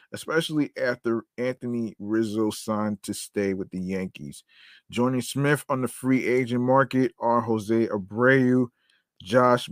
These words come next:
Bell, Yuli, um, Gurriel, and Trey Mancini with the Astros, and Padres perhaps looking for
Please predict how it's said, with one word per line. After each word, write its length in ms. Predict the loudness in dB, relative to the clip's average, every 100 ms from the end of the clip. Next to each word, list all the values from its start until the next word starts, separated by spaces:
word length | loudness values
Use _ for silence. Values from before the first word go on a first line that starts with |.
| -10
Bell, 640 | -12 -6 2 6 6 6 0 _ _ _ _ _ _
Yuli, 680 | -4 0 2 4 4 4 0 -4
um, 320 | -2 0 -2 -8 -20 -8
Gurriel, 720 | -4 0 2 2 2 0 -6 -14 _ _ _ _ _ _ _ _
and 280 | -2 -2 -4
Trey 640 | -8 4 8 8 6 4 _ _ _ _ _ _
Mancini 1160 | -8 -2 0 0 -2 -6 0 2 2 0 -4 -12 _ _ _ _ _ _ _ _ _ _ _ _ _ _
with 240 | -4 -2 0
the 160 | 2
Astros, 560 | 4 4 0 -2 -4 -6 _
and 240 | -4 -4 -4
Padres 520 | 2 4 6 4 2
perhaps 420 | 0 0 0 0
looking 260 | -2 -2 -4
for 460 | -6 -2 2 2